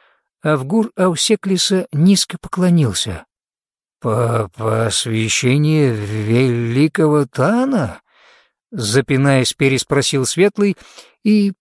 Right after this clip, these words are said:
пробежался глазами по лицам, пытаясь угадать, кому уготована высокая честь. «Какая неожиданная благая весть! Позволь спросить, верховная жрица,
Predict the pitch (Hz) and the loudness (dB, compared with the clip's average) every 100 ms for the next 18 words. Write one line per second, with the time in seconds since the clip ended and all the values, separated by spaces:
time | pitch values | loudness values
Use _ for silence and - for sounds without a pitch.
0 | _ _ - 185 180 196 165 240 - 208 | _ _ 0 2 4 2 2 0 0 0
1 | 185 175 185 196 202 - 156 226 202 - | 2 2 2 2 2 0 0 0 -2 -2
2 | 120 101 - - _ 220 220 214 190 208 | -2 -4 -12 -20 _ -2 2 4 4 2
3 | 175 185 208 196 - - _ - 196 220 | 2 4 2 0 -8 -20 _ 0 2 4
4 | 247 226 175 156 135 131 - 220 190 185 | 6 4 4 2 2 0 2 2 2 0
5 | 175 175 - 190 - 170 170 - 127 - | 0 0 2 0 2 -2 0 0 0 -2
6 | - _ - - _ _ - 101 - 101 | -10 _ -20 -20 _ _ -10 -6 -4 -4
7 | - 117 123 123 127 135 139 131 117 185 | -4 0 2 2 2 2 2 2 2 2
8 | 196 202 220 208 175 156 185 175 220 220 | 4 6 6 4 4 2 2 2 2 2
9 | 196 226 220 147 87 - - - - - | 2 2 2 0 -4 -12 -16 -20 -20 -20
10 | - _ _ 160 _ - 214 202 240 - | -20 _ _ -20 _ 0 0 2 0 0
11 | 262 - 180 127 175 202 - 226 156 147 | 0 0 0 2 2 0 0 0 2 2
12 | 160 135 165 120 - - 107 90 | 2 2 0 0 -2 -4 -4 -6